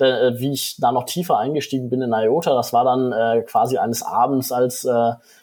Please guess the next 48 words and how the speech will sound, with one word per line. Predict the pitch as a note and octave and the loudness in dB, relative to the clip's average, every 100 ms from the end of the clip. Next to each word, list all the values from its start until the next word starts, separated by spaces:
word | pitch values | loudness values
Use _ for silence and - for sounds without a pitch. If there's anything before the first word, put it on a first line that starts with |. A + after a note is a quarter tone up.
| - | -2
mir | B2+ | 0
jemand | B2 C3+ C#3+ C#3+ C#3 - _ _ _ _ _ - | 2 4 4 2 -2 -8 _ _ _ _ _ -4
oder | B2 C3 | 0 2
jemand | C#3 C#3 | 2 0
hat | C#3+ C#3+ | 0 0
ins, | C#3 C3 - | 0 -2 -4
in | D3 C3 | -2 0
den | C3 | 2
iota | A2 A#2+ D3 C3+ | 2 2 2 0
Slack | - C#3 | -2 -2
gepostet, | C#3+ - D3 C#3 C#3 | -2 0 0 0 -2
hier, | - D3 | 0 0
ich | C#3 | 0
hab | C#3 | -4
eine | D3 | -4
Domain | B2+ C3 A#2 C#3+ | -2 0 2 2
registriert | C#3 C3+ C3 - C#3 C3+ | 2 2 0 -2 2 2
und | B2+ A#2+ | 2 0
will | C3 | 2
dann | B2+ | 0
eine | A#2+ | 0
Webseite | B2+ - C#3 C3 | -2 0 -2 -2
zum | C3+ B2+ | -8 -4
Thema | C#3 B2+ C3 | 0 0 2
iota | D#3+ F#3+ | 0 0
drauf | E3 D3+ D3 | 2 2 4
eröffnen. | C#3 - C#3 C3 | 2 2 0 0
Und | A#2 | -2
dann | B2+ | -4
hab | C3 | -6
ich | - | -4
den | C#3 | -2
mal | A#2+ | -2
angeschrieben. | F3+ C4+ - G#3+ G#3 G3+ - - _ | -2 -4 0 2 2 0 -6 -20 _
Und | B2+ | 0
das | C3+ | 2
war | C#3 | 2
quasi | - C3+ C3 | 2 2 2
so | B2+ | 2
die | C3+ B2+ | 2 0
Idee, | A#2+ C#3 G3 | 2 2 4
wo | D3+ C3+ | 4 2
wir | |
dann | B2+ B2+ | 2 2
auch | A#2 - | 0 -4
zusammen | B2 C3 A#2+ | -2 0 2
iota | G#2+ A#2+ E3+ | 0 0 -2
Support | D#3+ D3 - C#3 C3+ | -4 -4 0 2 0